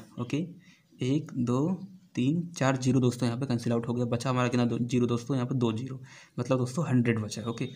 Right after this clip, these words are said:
हंड्रेड बाई सिक्स equal to दोस्तों हो जाएगा यहाँ पे सोलह दशमलव छः छः छः। तो अगर इस उसको otherwise हम थोड़ा सा आगे बढ़ाते हैं तो हो जाएगा ये क्या दोस्तों, लमसम अगर लेते हैं दोस्तों तो सोलह दशमलव छः सात ले सकते हैं। ओके,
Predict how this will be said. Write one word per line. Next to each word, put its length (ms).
हंड्रेड 240
बाई 200
सिक्स 280
equal 220
to 80
दोस्तों 260
हो 80
जाएगा 200
यहाँ 180
पे 140
सोलह 280
दशमलव 220
छः 200
छः 180
छः। 200
तो 80
अगर 120
इस 140
उसको 260
otherwise 360
हम 100
थोड़ा 160
सा 140
आगे 280
बढ़ाते 360
हैं 200
तो 120
हो 100
जाएगा 240
ये 100
क्या 160
दोस्तों, 300
लमसम 300
अगर 120
लेते 160
हैं 80
दोस्तों 260
तो 120
सोलह 300
दशमलव 340
छः 240
सात 280
ले 120
सकते 260
हैं। 100
ओके, 180